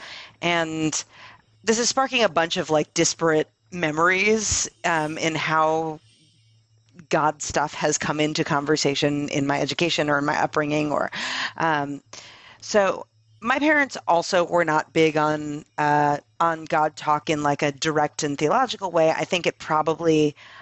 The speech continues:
um, that the word God probably came up most in the phrase, "Thank God," or "Baruch Hashem," or something in that context. But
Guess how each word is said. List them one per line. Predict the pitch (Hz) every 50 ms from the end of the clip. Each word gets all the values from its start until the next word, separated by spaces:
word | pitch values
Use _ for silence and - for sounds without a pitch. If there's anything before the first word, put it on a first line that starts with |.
| - _
um, | - 156 151 147 143 139 139 139 _ _ _ _ - _ _ _
that | 170 165
the | - 190
word | 151 165 170 175 151 -
God | 151 147 147 143
probably | - - 151 151 151 147 156 160 160
came | - - 160 147 151 147
up | 147 - -
most | - 151 156 156 156 151 151 165 165 - - - - - _ - - _ _
in | - 170 170 160
the | 147 151
phrase, | - - 165 147 143 147 151 151 -
"Thank | - - 160 147 143 117
God," | - 160 160 156 156 156 156
or | 151 143 139
"Baruch | 135 151 147 151 156 151 -
Hashem," | - 147 139 - 160 147 147 147 147
or | 143 139
something | - 165 147 - - 151 147
in | 147 143
that | 147 143 143 - -
context. | - - 143 139 147 143 - 175 196 202 - - - - - - - - - -
But | - 214 214 151